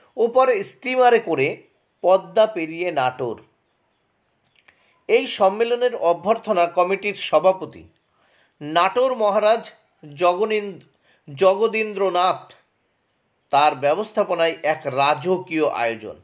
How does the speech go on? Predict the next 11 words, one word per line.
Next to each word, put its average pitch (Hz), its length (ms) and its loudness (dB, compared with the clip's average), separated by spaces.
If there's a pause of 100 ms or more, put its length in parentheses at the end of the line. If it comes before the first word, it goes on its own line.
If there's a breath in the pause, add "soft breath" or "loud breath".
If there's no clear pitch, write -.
(540)
যেমন 202 560 0
খাওয়া 190 380 4
দাওয়া, 190 300 4
তেমনই 175 540 -2
অন্যান্য 180 640 -2
সব 156 300 -2
ব্যবস্থা। 127 600 -4 (640)
তারপর 160 420 2 (100)
যথারীতি 156 680 2
শুরু 160 320 -8
হয় 139 360 2